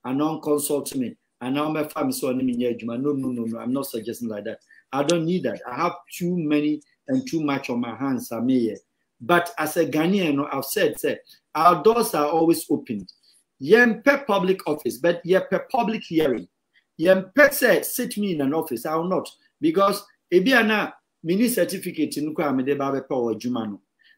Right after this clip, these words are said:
But we have what it takes maybe to advise you. Say bi a ye wa nyansa ketewa bi ebi timi de advise you, because other countries tap on our intelligence and on our knowledge. And Zagreb, enye me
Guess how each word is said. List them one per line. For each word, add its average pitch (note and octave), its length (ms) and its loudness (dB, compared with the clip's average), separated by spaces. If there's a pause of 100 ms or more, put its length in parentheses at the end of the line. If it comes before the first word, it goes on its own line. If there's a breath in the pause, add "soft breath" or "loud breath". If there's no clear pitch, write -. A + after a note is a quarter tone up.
But F#3+ 300 4
we F3+ 160 0
have A#3+ 300 0
what F3+ 220 -2
it C3+ 140 -8
takes - 320 -2
maybe D3+ 300 -2
to - 220 -18
advise B2+ 500 -6
you. G2 120 -16 (360 soft breath)
Say - 260 0
bi F3 200 2
a D#3+ 60 2
ye D3+ 60 4
wa D3+ 260 2
nyansa F#3 500 -4
ketewa E3+ 340 -4
bi D3+ 140 -4
ebi C#3 120 -6
timi B2 220 -8
de B2 80 -4
advise A#2 460 -6
you, A#2 80 -8
because B2 320 -8
other F#3+ 200 -4
countries D#3 440 -8
tap D3 240 -4 (360)
on B2+ 140 -2
our B2+ 120 -2
intelligence C#3+ 640 -2
and A2+ 120 -6
on A2+ 200 -6
our A2 100 -8
knowledge. A#2 440 -6 (400 soft breath)
And F3 120 -2
Zagreb, F#3+ 520 2 (460 soft breath)
enye G#3 320 4
me F#3 360 0